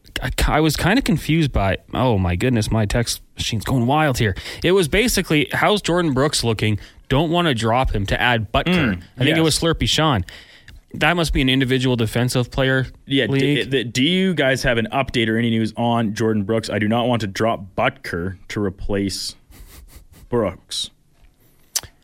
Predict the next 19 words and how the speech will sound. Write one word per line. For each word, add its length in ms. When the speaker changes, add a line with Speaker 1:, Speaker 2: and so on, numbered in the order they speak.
Speaker 2:
Um, 580
Speaker 1:
He 80
hasn't 260
practiced 360
the 60
last 220
two 100
days. 340
Br-, 100
Jordan 300
Brooks. 380
Speaker 2:
That's, 480
that, 160
Speaker 1:
So 80
Speaker 2:
that's 120
Speaker 1:
there's 160
Speaker 2:
the 60
Speaker 1:
your 80
Speaker 2:
best. 60